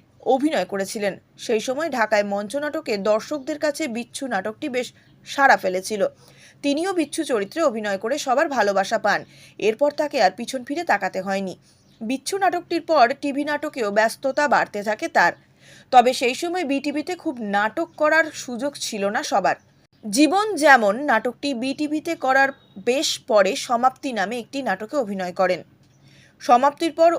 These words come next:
অভিনয় করেন সখী ভালোবাসা কারে কয়, কাশবনের কন্যা, ছবি শুধু ছবি নয়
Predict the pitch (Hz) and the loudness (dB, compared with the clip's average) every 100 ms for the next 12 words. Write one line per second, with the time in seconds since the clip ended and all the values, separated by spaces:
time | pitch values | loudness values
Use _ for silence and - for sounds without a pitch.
0 | 226 233 285 262 196 208 233 254 - - | 0 -2 -4 -4 0 0 0 -2 -12 -14
1 | - 277 311 277 214 196 208 214 285 285 | -4 -2 -2 -2 0 0 0 0 -2 0
2 | 202 180 202 175 - _ _ - 214 208 | 0 0 2 2 0 _ _ -2 0 0
3 | 220 233 247 302 - 196 190 165 - _ | -4 -6 -6 -6 -4 -4 -4 -8 -10 _
4 | - _ _ - 277 262 294 269 285 - | -20 _ _ -2 0 0 -4 -6 -8 -4
5 | 277 269 233 165 | -2 -2 -2 -4